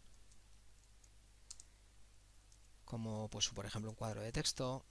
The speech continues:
Vamos a empezar con los dos o tres componentes más habituales, que pueden ser un cuadro de texto, una etiqueta, un label, que es simplemente un texto en pantalla que no se puede modificar. El cuadro de texto es un texto que el usuario puede modificar,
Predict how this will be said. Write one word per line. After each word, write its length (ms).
Vamos 200
a 40
empezar 280
con 120
los 140
dos 200
o 20
tres 160
componentes 400
más 140
habituales, 480
que 80
pueden 220
ser 120
un 60
cuadro 200
de 80
texto, 440
una 300
etiqueta, 480
un 160
label, 360
que 180
es 80
simplemente 460
un 80
texto 240
en 60
pantalla 300
que 80
no 100
se 120
puede 200
modificar. 420
El 100
cuadro 200
de 60
texto 220
es 60
un 160
texto 240
que 80
el 60
usuario 360
puede 180
modificar, 480